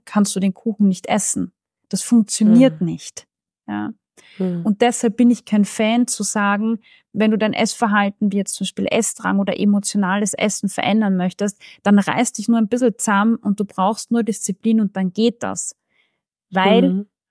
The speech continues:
Speaker 1: Emotionen ihre Gründe haben und Auslöser. Und damit ich die langfristig in den Griff bekomme oder gut behandeln kann, muss ich da hinschauen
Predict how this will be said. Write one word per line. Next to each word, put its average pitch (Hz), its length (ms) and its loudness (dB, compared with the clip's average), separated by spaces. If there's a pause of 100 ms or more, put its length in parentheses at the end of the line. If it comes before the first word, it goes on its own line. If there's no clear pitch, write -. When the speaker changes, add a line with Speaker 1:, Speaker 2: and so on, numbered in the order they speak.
(460)
Speaker 1:
Emotionen 214 1120 0 (340)
ihre 185 300 -2 (120)
Gründe 226 520 4
haben 170 400 -4 (160)
und 185 520 -4 (180)
Auslöser. 190 920 0
Und 185 280 -2 (380)
damit 214 280 6
ich - 120 -4
die 254 100 2
langfristig 220 680 0
in 202 80 4
den 190 160 2
Griff - 360 -2
bekomme 190 520 -2 (680)
oder 202 200 4
gut 226 240 0
behandeln 202 600 2
kann, 196 480 0 (280)
muss 208 200 4
ich 180 100 0
da 170 80 -2
hinschauen 208 760 2